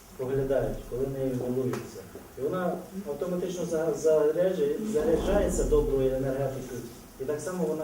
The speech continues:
віддає потім добру енергетику. І тому ми дивимося на ці твори, про-, кожний просто треба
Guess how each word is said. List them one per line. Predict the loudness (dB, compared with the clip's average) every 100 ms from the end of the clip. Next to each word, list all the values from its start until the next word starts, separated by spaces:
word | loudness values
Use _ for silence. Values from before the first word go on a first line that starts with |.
| -4
віддає | -2 0 2 2
потім | 0 -2 -6 -6
добру | -6 -6 -6
енергетику. | -6 -6 -6 -6 -6 -6 -8 -10 -16 -18 -12
І | -6 -2
тому | 0 2
ми | 2 2 4
дивимося | 6 6 4 -4 -4
на | -4
ці | -4
твори, | -6 0 2 2 0 -4 -10 -8 0
про-, | 0 0 -8 -12 -8 2
кожний | 2 2 -4
просто | 0 0 0 0
треба | 2 2 2